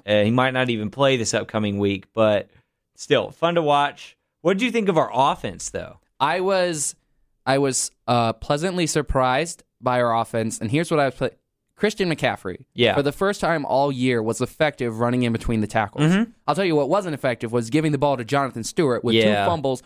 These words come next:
Speaker 2: on his first three carries. I don't know why we handed him the ball again. The second fumble, you're done, my dude. You're done. But we kept handing him the ball. It never worked. It never was productive. It was the same thing every time.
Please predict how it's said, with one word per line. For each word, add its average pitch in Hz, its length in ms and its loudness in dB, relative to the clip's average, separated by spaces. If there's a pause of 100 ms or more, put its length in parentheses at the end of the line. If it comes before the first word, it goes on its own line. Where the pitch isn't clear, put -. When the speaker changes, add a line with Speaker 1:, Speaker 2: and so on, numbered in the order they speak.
(140)
Speaker 2:
on 135 100 -2
his 131 120 -4
first 131 280 -2
three 190 140 0
carries. 120 480 0
I 117 60 -2
don't 113 100 -2
know 120 100 0
why 139 220 4
we 190 120 -2
handed 143 200 -2
him 147 80 0
the 120 80 -2
ball 127 240 2
again. 107 300 -4 (180)
The 123 80 0
second 185 360 0
fumble, 196 440 0 (300)
you're 123 100 2
done, 139 320 0
my 123 100 0
dude. 117 420 0
You're 120 200 0
done. 117 420 -2
But 127 140 0
we 131 80 0
kept 185 240 -2
handing 151 280 0
him 127 100 0
the 117 60 -2
ball. 110 360 0 (220)
It 143 160 -2
never 180 320 2
worked. 123 400 -2
It 135 100 0
never 156 260 2
was 165 160 0
productive. 104 640 -2 (200)
It - 80 0
was 131 100 2
the 127 80 -2
same 151 240 0
thing 135 200 -4
every 139 220 0
time. 123 400 -2